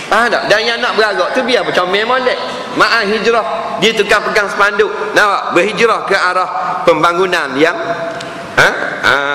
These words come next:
berteraskan akhirat. Comel pegang spanduk. Tapi petang karang main bola, bola pendek pula dia. Macam pegang spanduk pagi tadi, nampak? Ha, situ dah apa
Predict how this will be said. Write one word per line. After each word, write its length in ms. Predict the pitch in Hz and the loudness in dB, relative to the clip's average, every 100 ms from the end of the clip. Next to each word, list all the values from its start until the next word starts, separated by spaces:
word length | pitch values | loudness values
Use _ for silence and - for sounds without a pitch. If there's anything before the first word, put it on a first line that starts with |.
| 139 131 123 117 104 101 | -2 -2 -2 -2 -2 0
berteraskan 680 | 165 185 196 165 - 165 135 - | 2 4 2 0 -2 -2 0 -2
akhirat. 560 | 135 147 139 110 - | 0 0 0 -2 0
Comel 400 | 175 233 220 147 127 | 0 2 0 0 0
pegang 240 | 135 127 | 0 0
spanduk. 400 | 120 127 127 107 - - - - | -2 -2 0 0 -2 -10 -12 2
Tapi 240 | 202 233 | 2 2
petang 240 | 214 220 220 | 0 0 0
karang 400 | 208 233 226 226 | 0 0 0 0
main 160 | 214 202 | 0 0
bola, 400 | 196 214 285 - | 0 2 0 0
bola 100 | 202 196 | 0 0
pendek 320 | 208 226 175 | 0 0 0
pula 160 | 247 | 0
dia. 240 | 233 254 - - - - - - - | 0 -2 -4 -8 -10 -12 -12 0 2
Macam 180 | - 226 - | 4 2 2
pegang 80 | 240 | 0
spanduk 360 | - 233 247 233 | 2 0 0 0
pagi 160 | 233 | 2
tadi, 400 | 240 226 226 240 | 2 0 0 0
nampak? 320 | 160 147 127 107 - - - 165 | 2 2 0 0 -4 -4 0 2
Ha, 160 | 185 196 | 2 0
situ 340 | - 247 220 | -4 0 2
dah 160 | 202 | 2
apa 80 | 196 | 2